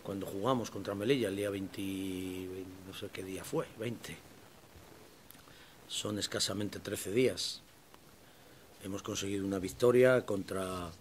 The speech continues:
contra Mallorca, hemos perdido hoy un partido con el último tiro sobre Berogán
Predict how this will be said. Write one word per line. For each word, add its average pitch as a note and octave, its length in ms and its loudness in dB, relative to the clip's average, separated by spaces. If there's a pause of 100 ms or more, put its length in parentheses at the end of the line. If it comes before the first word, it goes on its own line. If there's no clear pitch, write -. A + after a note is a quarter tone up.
(240)
contra F#2 300 -6
Mallorca, B2 500 4
hemos G#2 220 0
perdido G2+ 380 -2
hoy G#2 100 2
un G2+ 100 -2
partido G2+ 480 -2
con G2+ 200 -2
el G2+ 80 0
último G2+ 360 -2
tiro G2 300 0
sobre G2+ 260 -2
Berogán B2+ 680 4